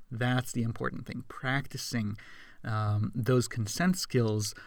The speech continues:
are really valuable. So I, for, for instance, in my cuddle parties,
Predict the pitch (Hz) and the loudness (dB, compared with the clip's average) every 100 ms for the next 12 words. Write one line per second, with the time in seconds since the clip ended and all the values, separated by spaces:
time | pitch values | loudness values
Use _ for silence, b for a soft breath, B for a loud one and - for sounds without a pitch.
0 | B 127 123 143 139 127 110 113 117 92 | B 2 4 8 8 8 4 4 4 2
1 | - - - 170 151 147 - - - - | -2 -4 4 8 8 8 4 -4 -6 2
2 | 151 135 143 - 151 127 131 127 123 123 | 4 4 0 6 6 6 2 2 4 4
3 | 117 - 277 277 - 120 110 107 | 4 2 2 2 4 4 4 2